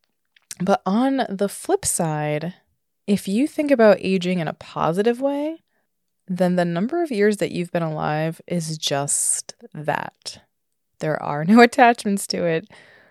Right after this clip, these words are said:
It's just a number. And the beautiful thing is you can make this shift in your perspective at any time. So even if you're in your fifties or sixties or seventies or eighties, it doesn't matter how old you are, you can still shift your perspective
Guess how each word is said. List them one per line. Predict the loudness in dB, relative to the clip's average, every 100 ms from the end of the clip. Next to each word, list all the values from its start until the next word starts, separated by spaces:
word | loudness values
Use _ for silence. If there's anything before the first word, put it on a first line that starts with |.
| _ _ _
It's | -2
just | 0 2
a |
number. | 4 4 4 2 0 -6 _ -2
And | 0
the | 0
beautiful | -2 -2 0 2 0
thing | 0 -2 -2
is | -4 -4
you | -4
can | -4 -6 -4 -2
make | -2 -4 -6 -6
this | -4 -4
shift | -6 -4 -4 -4 -4
in | -4
your | -2 -2
perspective | -6 -6 -8 -8 -4 0
at | 0 -2
any | -4 -6
time. | -8 -12 -14 -16 -20 -20 _
So | -4 -4
even | -2 -2 -2
if | 0
you're | -2
in | 0
your | -2 -2
fifties | -6 -4 -6 -4
or |
sixties | -6 -6 -4 -4 -6
or |
seventies | -2 0 0 0 0
or | -2
eighties, | -2 0 0 -2 -4
it | -2
doesn't | 0 0 0
matter | 0 2 0
how | -2 -4
old | -4 -6 -6
you | -8
are, | -6 -4 -4
you | -6 -10
can | -6 -6 -6 -8
still | -10 -8 -6 -2 -2 -2 -6
shift | -8 -8 -6 -6 -8
your | -10
perspective | -8 -8 -6 -8 -6 -4 -4